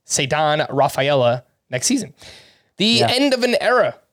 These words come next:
Speaker 1: The Reds have declined their twenty million dollar club option on Joey Votto. He spent seventeen years in Cincinnati. Obviously makes sense. They got all these young kids coming up, and they obviously need places to play them. Uh, apparently, Votto already receiving some interest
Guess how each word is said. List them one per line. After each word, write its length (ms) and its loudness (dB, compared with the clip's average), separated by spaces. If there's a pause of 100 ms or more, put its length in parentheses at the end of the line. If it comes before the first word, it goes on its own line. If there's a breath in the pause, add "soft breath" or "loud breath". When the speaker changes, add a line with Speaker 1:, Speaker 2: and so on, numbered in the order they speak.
Speaker 1:
The 80 2
Reds 400 0
have 140 -4
declined 400 0
their 100 0
twenty 300 0
million 220 0
dollar 300 2
club 460 -2
option 420 0
on 300 2
Joey 240 0
Votto. 380 2
He 60 -4
spent 240 -4
seventeen 840 -2
years 640 0
in 140 -4
Cincinnati. 760 -4 (800)
Obviously 400 0
makes 220 -4
sense. 380 -2 (280 loud breath)
They 100 -4
got 120 0
all 80 2
these 180 -2
young 160 0
kids 200 -4
coming 240 -4
up, 180 -2
and 220 -6 (380 soft breath)
they 100 -4
obviously 340 -2
need 160 -4
places 320 -4
to 80 -10
play 220 0
them. 260 0 (380 loud breath)
Uh, 160 0
apparently, 540 0 (120)
Votto 300 2
already 340 2
receiving 400 -2
some 180 -2
interest 520 -4